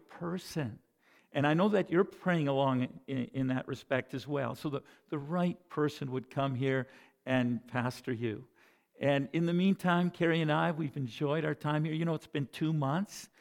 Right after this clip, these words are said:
It's two months. It's been a real pressure, pleasure to, to be here with you. And, uh,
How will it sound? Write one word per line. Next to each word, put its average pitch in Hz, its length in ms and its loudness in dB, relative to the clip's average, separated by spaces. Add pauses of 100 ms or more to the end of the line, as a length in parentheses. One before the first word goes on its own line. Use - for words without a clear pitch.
(260)
It's 131 240 -8
two 226 280 2
months. 226 420 4
It's - 180 -2
been 160 380 0 (120)
a 143 140 4
real 190 580 4
pressure, - 480 -2
pleasure 240 560 10 (340)
to, 156 220 10
to - 220 2
be 202 300 2
here 175 200 6
with 147 260 4
you. 147 240 4 (440)
And, 151 320 6
uh, 151 260 6